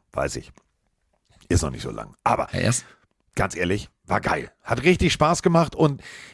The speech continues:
Speaker 1: ich hab Spiele gesehen, wo ich gesagt hab, mega. Ich hab hin und her geschaltet, ich hab Second Stream gemacht, ich hab also den, ich hab, also Mike wäre stolz auf mich gewesen. Ich hab Fernseher, ich hab, ähm, ich hab Laptop und ich hab iPad gehabt. So.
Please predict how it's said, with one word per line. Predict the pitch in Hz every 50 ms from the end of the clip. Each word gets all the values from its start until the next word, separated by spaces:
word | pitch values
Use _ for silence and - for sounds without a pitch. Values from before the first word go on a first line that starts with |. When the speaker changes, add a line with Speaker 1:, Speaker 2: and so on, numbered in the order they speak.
| _ _ -
Speaker 1:
ich | 165 160 -
hab | 160 156 - - - -
Spiele | - - 175 180 175 170 156
gesehen, | 151 127 117 127 131 131 113
wo | 117
ich | 104 -
gesagt | - 113 95 101 92 -
hab, | 95 85 -
mega. | 64 76 78 78 87 98 110 120 110 78 73
Ich | 73 65 -
hab | 101
hin | 110 120 123
und | 120 117
her | 139 156 147
geschaltet, | 147 139 - 143 131 135 127 135 123 - - - - - - -
ich | - 85 117
hab | 110 170 - -
Second | - - 147 139 - 147 -
Stream | - - 139 131 135
gemacht, | 127 120 117 107
ich | 92 98
hab | 104 85
also | 90 90 90
den, | 85 90 85 82 64 -
ich | - - - 107
hab, | - -
also | 67 80 71 78 85
Mike | 80 80 82 78 -
wäre | 78 73 71
stolz | - - 73 67 - 60
auf | 57
mich | 57 53 -
gewesen. | 60 55 55 55
Ich | 60 62
hab | 73 - -
Fernseher, | - - - 101 123 156 135 131 135 131 131 147 147 - - - - - - - _ -
ich | - 78 -
hab, | 85 76 - - -
ähm, | - 65 69 65 62 60 60 58 - - _ -
ich | - - -
hab | - - -
Laptop | 73 104 - - 131 135 131 - _ _ -
und | - 233 240 -
ich | - - -
hab | 131 - - -
iPad | 78 - - - -
gehabt. | - - - - - - - _ _ _ _ _ _ -
So. | - - 53